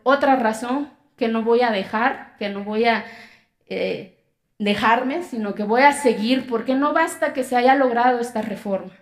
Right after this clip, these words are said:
Ahora es pedir que se aplique, para que no nada más esté en una reforma, sino que, que sea de verdad,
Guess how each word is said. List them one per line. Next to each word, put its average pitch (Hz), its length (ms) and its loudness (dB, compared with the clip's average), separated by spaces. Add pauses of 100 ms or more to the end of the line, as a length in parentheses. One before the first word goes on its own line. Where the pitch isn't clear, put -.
(680)
Ahora 233 760 2 (460)
es 233 400 -2 (1000)
pedir 254 500 4
que 240 80 0
se 233 160 -2
aplique, 208 640 -6 (320)
para 220 380 2
que 214 140 0
no 226 160 -4
nada 247 160 0
más 277 280 0
esté 226 800 -4
en 220 100 -4
una 233 160 0
reforma, 220 720 0
sino 214 360 -4
que, 214 160 -6
que 214 140 -4
sea 233 240 2
de 240 140 2
verdad, 202 580 0